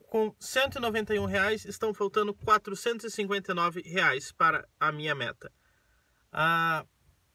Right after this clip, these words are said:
eu vou lavar o meu carro e vou sair lá por umas duas horas da tarde, por aí, e vamos tocar aí até umas onze, meia-noite, vamos ver se a gente ganha.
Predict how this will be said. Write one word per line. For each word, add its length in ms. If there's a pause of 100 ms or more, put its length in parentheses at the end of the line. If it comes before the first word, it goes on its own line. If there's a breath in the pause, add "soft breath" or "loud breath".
(380)
eu 260
vou 340
lavar 400
o 40
meu 160
carro 500 (460)
e 100
vou 180
sair 320
lá 160
por 200
umas 520
duas 440
horas 240
da 100
tarde, 460
por 200
aí, 320 (600 soft breath)
e 80
vamos 260
tocar 300
aí 120
até 220
umas 260
onze, 440
meia-noite, 680
vamos 220
ver 140
se 140
a 20
gente 160
ganha. 340